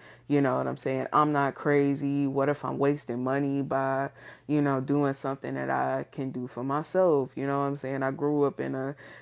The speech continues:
give it to God type of family. So, like, <laughs> you know what I'm saying? Like, why can't you give it to God? You know what I'm saying? And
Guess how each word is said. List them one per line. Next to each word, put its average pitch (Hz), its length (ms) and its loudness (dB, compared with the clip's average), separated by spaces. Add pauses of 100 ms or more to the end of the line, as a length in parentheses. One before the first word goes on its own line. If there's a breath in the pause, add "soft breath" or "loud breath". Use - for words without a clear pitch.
(160)
give 139 200 8
it 139 120 4
to 147 120 2
God 143 500 6
type 151 280 0
of 151 100 0
family. 156 600 -2
So, 139 240 0
like, 139 300 2
<laughs> - 0 -
you 180 80 6
know 156 160 2
what 147 120 4
I'm 147 120 -2
saying? 143 540 -4 (440 loud breath)
Like, 131 540 4 (1000)
why 131 340 4
can't 196 340 2
you 180 100 0
give 147 220 6
it 123 100 -2
to 143 100 0
God? 113 420 2
You 147 180 0
know 147 180 4
what 139 120 2
I'm 143 80 -2
saying? 139 480 -2
And 139 560 -2